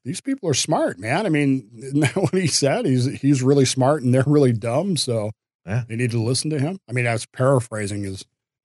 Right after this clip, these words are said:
Speaker 1: speech the other day, but good Lord, you wonder what the heck's going on with these people. It's, it's, it's a little unnerving, and it's too much to have happen all at once. That's
Speaker 2: Mm-hmm.
Speaker 1: it,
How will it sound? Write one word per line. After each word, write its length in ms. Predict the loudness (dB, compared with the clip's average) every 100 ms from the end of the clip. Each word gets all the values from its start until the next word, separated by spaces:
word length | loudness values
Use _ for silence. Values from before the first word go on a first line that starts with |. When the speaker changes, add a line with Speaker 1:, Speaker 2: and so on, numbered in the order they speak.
| _ -20
Speaker 1:
speech 440 | -8 -2 -2 -4
the 120 | -12
other 140 | -12 -14
day, 240 | -10 -8
but 180 | -8 -12 _ _ _ _ _ _ _ _ _ _ _ _ -4
good 140 | 0
Lord, 320 | 4 6 4 4
you 80 |
wonder 240 | 4 4 4
what 200 | 2 0
the 80 | -4
heck's 240 | -4 -4
going 280 | -4 -2 -2
on 140 | -4
with 100 | -8
these 140 | -10 -18
people. 300 | -18 -14 -14
It's, 160 | -12
it's, 380 | -6 -6 -6 -12 _ _ _ _ _ -10
it's 120 | 0
a 40 | 4
little 300 | 6 6 6
unnerving, 720 | 6 4 2 0 -4 -6 -6 _ _ _ _ _ _
and 140 | -4 -4
it's 200 | -4 -12 -12
too 160 | -4
much 240 | -2 -2 -4
to 100 | -2
have 260 | 0 0
happen 560 | 0 -2 -2 -2 -2 -2 _ _ _ _ _ _ _ _ -8
all 200 | -4 -4
at 120 | -6
once. 420 | -8 -8 -8 -12 -6
That's 240 | -6 -6
Speaker 2:
Mm-hmm. 240 | -18 -16 -18 _ _ _
Speaker 1:
it, 100 | -18